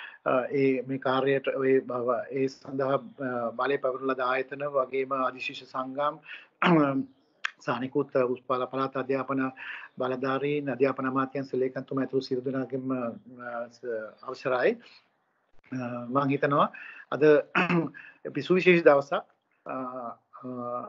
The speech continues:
අධ්‍යාපන ක්ෂේත්‍රයේ, අ, දරුවන් සියලු දෙනා ම පසුගිය මාස දෙකක පමණ කාලයක් තිස්සේ මුහුණ දෙච්ච මේ කොවිඩ් වසංගත තත්වයට <clears throat> මුහුණ දීම වශයෙන් අපි අනුගමනය කරපු විවිධ ක්‍රියාමාර්ග අතරින්, අ, අධ්‍යාපන අමාත්‍යාංශයේ,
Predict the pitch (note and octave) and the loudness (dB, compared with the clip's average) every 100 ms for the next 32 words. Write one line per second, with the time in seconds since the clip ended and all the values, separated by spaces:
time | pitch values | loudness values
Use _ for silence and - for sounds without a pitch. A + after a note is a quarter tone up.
0 | - _ _ _ - C3+ C#3+ C#3+ D3 C#3 | -16 _ _ _ -14 -4 0 0 -2 -2
1 | C#3+ D3 C#3+ D3+ D3 D3 C#3 - C#3+ C3 | 0 0 2 4 4 4 0 -2 -4 -4
2 | B2+ B2+ C3+ D3 C#3 - C#3+ D3 C#3 C#3+ | -2 0 2 2 -2 -2 -2 -2 -4 -8
3 | C#3 C#3 C#3+ C#3+ C#3+ C3+ C3+ C3 C3 - | -4 -2 -2 -2 -6 -4 -2 -2 -4 -4
4 | C3+ C#3+ C3 C3 C3+ C3+ C3 C3+ C#3 C3 | -2 0 2 0 0 -2 -2 -2 -4 -4
5 | C#3 B2 C3 C#3 - C3+ - C3 B2+ C3 | -4 -4 -2 -4 -6 -10 -10 -14 -8 -6
6 | C3+ C#3 C#3 C3+ - - - C#3 C#3 C3+ | -4 -4 -2 -4 -8 -18 -2 4 4 4
7 | C3 C#3 C#3+ C#3 B2 - C#3 C#3 D3+ C#3 | -2 -6 -4 -2 -2 0 2 2 2 0
8 | B2 - F3 D3+ C3 C#3+ C#3+ D3 C#3 D3+ | -2 0 2 2 0 -2 0 0 0 -2
9 | C#3+ C3+ C#3+ C#3 _ B2+ A#2 B2+ C#3 C#3+ | -4 -4 -6 -8 _ -14 -12 -6 -2 0
10 | C#3+ C#3 D3 C3+ C3 C3 D#3 E3+ D3 C#3+ | 0 0 -2 -2 -2 0 0 4 4 4
11 | C#3 C#3 C#3 B2+ C#3+ E3+ G#3+ - - - | 4 2 0 0 2 0 -2 -16 -18 -14
12 | - - - - - C#3 D3 D3 D3 C3 | -14 -12 -4 -2 -2 4 6 6 4 4
13 | C#3 C#3 C#3+ C#3+ - D3+ | 2 2 -2 -2 0 0